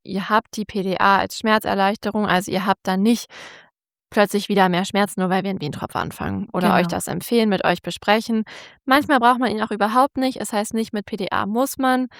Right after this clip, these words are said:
Speaker 1: aber die Studien sagen eben einfach und auch unsere Erfahrung sagt,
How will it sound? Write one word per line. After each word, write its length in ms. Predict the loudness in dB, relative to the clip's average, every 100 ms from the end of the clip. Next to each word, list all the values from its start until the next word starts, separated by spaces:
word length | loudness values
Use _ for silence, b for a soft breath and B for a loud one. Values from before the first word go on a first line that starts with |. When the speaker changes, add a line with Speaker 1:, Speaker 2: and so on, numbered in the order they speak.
| B B 0
Speaker 1:
aber 480 | 4 4 4 2 0 -4
die 320 | -6 -4 -4
Studien 480 | -6 -6 -2 -2 0
sagen 300 | 2 2 0
eben 200 | -2 -2
einfach 480 | 0 0 2 2 2
und 180 | 0 0
auch 120 | 0
unsere 260 | 0 0
Erfahrung 560 | -2 -2 2 4 4 2
sagt, 300 | 2 0 -2